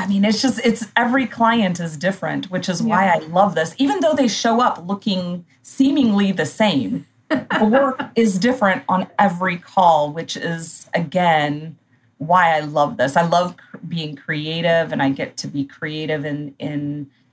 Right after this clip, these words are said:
Speaker 1: you know, how I help clients see things, how I help them, you know, understand how their actions can really create something new for them.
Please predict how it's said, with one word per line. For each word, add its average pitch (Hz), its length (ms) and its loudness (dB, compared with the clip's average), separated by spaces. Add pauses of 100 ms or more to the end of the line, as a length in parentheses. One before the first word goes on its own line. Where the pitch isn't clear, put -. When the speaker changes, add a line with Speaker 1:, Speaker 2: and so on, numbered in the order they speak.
(140)
Speaker 1:
you 160 140 -4
know, 151 100 -4
how 170 300 2
I 151 100 4
help 160 360 -2
clients - 920 -6 (440)
see 196 360 0
things, 165 680 -2
how 170 200 0
I 156 120 4
help 156 280 -2
them, 147 480 -4 (420)
you 156 140 -12
know, 139 320 -6 (160)
understand 156 600 -4
how 151 260 -2
their 143 240 -6
actions 151 560 -6
can 151 220 -12
really 147 220 -8
create 143 440 -10
something 139 420 -2
new 143 180 -4
for 147 220 -12
them. - 340 -12